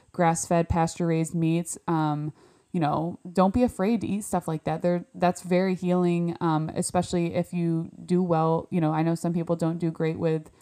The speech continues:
ground beef. Some peop-, some people just don't do good with beef in general. I, I really, I don't know. It totally depends. Again, everyone's bio-individual, but if you can do well with things like that, high quality,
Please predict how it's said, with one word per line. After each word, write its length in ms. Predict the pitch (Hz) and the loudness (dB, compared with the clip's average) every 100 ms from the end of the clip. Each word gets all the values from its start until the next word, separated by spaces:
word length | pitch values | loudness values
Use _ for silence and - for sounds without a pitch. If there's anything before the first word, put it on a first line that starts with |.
| _ _ | _ _
ground 260 | - 160 | 2 2
beef. 240 | 170 214 214 | 2 0 -2
Some 320 | - - 175 | -4 -2 0
peop-, 320 | 170 165 _ - _ _ _ _ _ _ _ _ _ _ | 0 -2 _ -20 _ _ _ _ _ _ _ _ _ _
some 80 | 240 | 10
people 160 | 269 254 | 10 10
just 240 | 262 233 | 4 6
don't 240 | 196 190 190 | 6 6 6
do 220 | 196 190 | 6 6
good 420 | 170 180 180 175 | 6 8 8 4
with 500 | 175 170 170 170 160 | 2 4 4 2 0
beef 180 | 196 185 | 0 2
in 100 | 170 | 2
general. 300 | 170 180 202 | 2 2 2
I, 300 | 202 175 175 | 2 0 0
I 60 | - | 0
really, 640 | 180 196 196 202 202 196 - _ - 220 _ _ _ _ _ _ - | 2 2 4 2 0 -4 -10 _ -18 -18 _ _ _ _ _ _ -4
I 40 | |
don't 100 | 226 | 2
know. 80 | 277 | 4
It 100 | 175 | 6
totally 240 | 233 262 269 | 6 8 6
depends. 320 | 220 175 165 | 4 4 4
Again, 320 | - 180 175 | 2 4 4
everyone's 360 | 147 180 233 220 | 4 4 4 6
bio-individual, 680 | 220 220 214 202 190 190 | 6 6 4 4 6 6
but 140 | 180 170 | 6 2
if 100 | - | 2
you 140 | 190 | 2
can 140 | 208 240 | 4 4
do 120 | 240 | 6
well 240 | 208 196 | 6 6
with 120 | 202 | 4
things 220 | 202 202 196 | 2 0 2
like 180 | 196 | 0
that, 280 | - 190 190 - - - | 2 0 0 -6 -18 0
high 160 | 202 | 2
quality, 720 | 202 214 190 190 190 190 190 | 4 4 6 4 2 0 -2